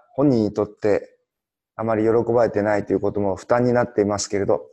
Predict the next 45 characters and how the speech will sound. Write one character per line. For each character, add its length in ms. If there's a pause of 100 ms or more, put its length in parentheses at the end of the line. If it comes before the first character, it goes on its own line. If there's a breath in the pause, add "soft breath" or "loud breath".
(420 loud breath)
け 100
れ 100
ど 80
も、 360 (720)
こ 120
の 60
よ 140
う 40
に 400
す 180
る 100
こ 140
と 120
が 260 (340)
御 120
心 320
で 100
あ 80
り、 160 (480)
ま 120
た、 440 (600)
あ、 200
そ 140
れ 100
に 100
よ 100
っ 20
て、 480 (500)
え、 120
主 160
も 340
喜 80
ん 80
で 80
く 80
だ 140
さ 120
り、 240 (600)
ま 120
た 160
労 220
苦 100
し 140
て、 400 (580)
え 460